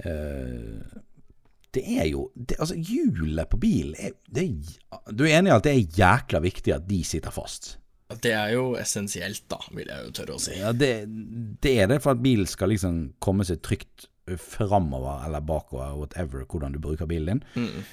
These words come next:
Speaker 1: Eh, så er det litt greit at hjulet sitter fast. Eh, blir boltene skrudd for stramme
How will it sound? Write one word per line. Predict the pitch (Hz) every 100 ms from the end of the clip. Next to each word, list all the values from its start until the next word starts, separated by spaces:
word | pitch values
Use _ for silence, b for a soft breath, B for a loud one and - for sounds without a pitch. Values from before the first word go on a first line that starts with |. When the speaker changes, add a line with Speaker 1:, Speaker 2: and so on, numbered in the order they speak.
| B
Speaker 1:
Eh, | 92 85 82 64 65 55 52 53 -
så | - 131
er | - 143
det | 170
litt | 127
greit | 131 117 98
at | 85
hjulet | 87 104 82 73
sitter | - - -
fast. | 135 - - - _ b b b b
Eh, | - 87 85
blir | 120 135
boltene | 92 98 110 - 117
skrudd | 87 - 95 85 -
for | - 156 110 82 - _ _ _ -
stramme | - - 104 107 92